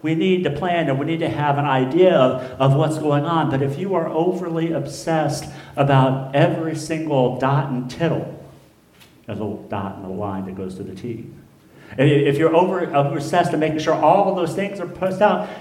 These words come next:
you're not gonna have joy. You're, you're, you're gonna be buried in, in, in worry, buried in,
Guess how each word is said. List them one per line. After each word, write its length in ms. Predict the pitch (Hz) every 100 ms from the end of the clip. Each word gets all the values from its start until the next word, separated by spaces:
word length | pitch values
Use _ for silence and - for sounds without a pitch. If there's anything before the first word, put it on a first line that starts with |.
| -
you're 180 | 226 233
not 320 | 196 214 220
gonna 140 | 220
have 280 | 196 208 214
joy. 460 | - 247 247 170 - - - - _ _ _ _ _ _ _ -
You're, 100 | 175
you're, 160 | 185
you're 240 | 190 196 214
gonna 160 | 214
be 180 | 190 175
buried 960 | 165 139 175 175 180 160 107 101 95 - - - - - - - - _ _ -
in, 420 | 135 135 131 -
in, 0 |
in 560 | 143 135 135 131 131 135
worry, 460 | 151 139 104 92 - - - _ _ - - _
buried 720 | 151 165 180 160 135 107 110 123
in, 500 | 127 120 117 -